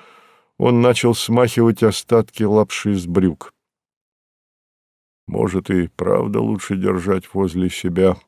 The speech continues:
преданную дуру?" Почему-то вспомнил он рассказ Марии Фёдоровны о новой сожительнице Желябужского. Впрочем, это скучно и пресно.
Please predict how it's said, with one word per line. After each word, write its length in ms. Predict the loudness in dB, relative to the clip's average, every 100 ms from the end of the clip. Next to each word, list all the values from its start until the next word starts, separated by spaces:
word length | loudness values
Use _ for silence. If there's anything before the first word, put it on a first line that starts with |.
| _ _ _ -6
преданную 760 | 0 2 2 2 4 4 2
дуру?" 540 | 2 0 -2 0 -2 -4 _ _ _ _ _ _ _ _ _ _ _ _ -20
Почему-то 420 | -12 -6 -6 -6
вспомнил 580 | -14 -4 -2 0 0 0
он 160 | -2
рассказ 400 | -2 -4 -6 -6
Марии 300 | -6 -4 -6
Фёдоровны 680 | -8 -8 -6 -4 -4 -4 -6 _ _ _ _ _ _
о 140 | -4
новой 340 | 0 2 2 0
сожительнице 840 | -2 -6 -4 -6 -4 -4 -6 -8
Желябужского. 1080 | -8 -2 0 2 -2 -6 -12 -10 -8 -8 -10 _ _ _ _ _ _ _ _ _ _ _ _
Впрочем, 680 | _ -8 -6 -4 -2 -2 -2
это 260 | -2 -8
скучно 720 | -8 -12 -12 -10 -4 -2 -2 -8 _
и 160 | -10
пресно. 640 | -8 -8 -10 -10 -12 -14